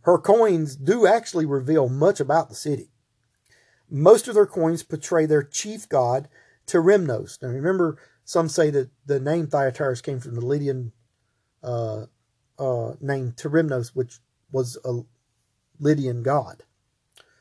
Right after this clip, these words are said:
Uh, he was believed to be the son of Zeus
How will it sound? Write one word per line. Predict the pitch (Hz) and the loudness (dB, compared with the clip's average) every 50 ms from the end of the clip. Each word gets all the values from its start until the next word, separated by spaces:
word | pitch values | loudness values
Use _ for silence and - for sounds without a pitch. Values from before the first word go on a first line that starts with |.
| _ _ - | _ _ -2
Uh, | 139 135 131 127 | 0 2 2 2
he | 120 156 202 | 0 -2 0
was | 175 180 180 151 131 | 6 6 6 6 6
believed | 139 156 147 143 147 202 254 - - | 4 4 4 4 2 0 0 -2 -6
to | - | -4
be | 165 151 151 | -4 -4 -4
the | 127 120 | -6 -10
son | - - 170 160 151 151 147 143 143 - | -10 -4 -2 -2 0 0 -2 -4 -6 -8
of | 127 127 123 120 113 | -6 -4 -4 -4 -4
Zeus | 120 123 151 190 170 131 123 151 - - - - | -6 -2 2 2 2 2 -2 -10 -12 -14 -18 -20